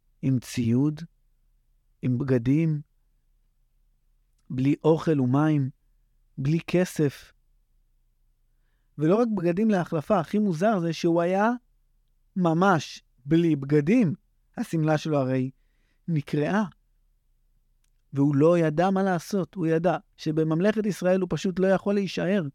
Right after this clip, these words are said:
הוא חייב לברוח לחוץ לארץ.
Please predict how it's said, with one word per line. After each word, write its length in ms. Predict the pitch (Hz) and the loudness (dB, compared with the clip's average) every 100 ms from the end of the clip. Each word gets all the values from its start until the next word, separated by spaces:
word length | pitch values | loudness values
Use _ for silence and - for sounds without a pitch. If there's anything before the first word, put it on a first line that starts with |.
| _ _ _ | _ _ _
הוא 120 | 160 | -2
חייב 480 | 160 151 185 185 175 - _ _ | 2 2 2 0 -4 -14 _ _
לברוח 380 | 165 156 208 196 | -4 2 2 4
לחוץ 340 | 180 226 220 | 0 -2 0
לארץ. 520 | 254 170 135 - - | 0 0 -2 -8 -18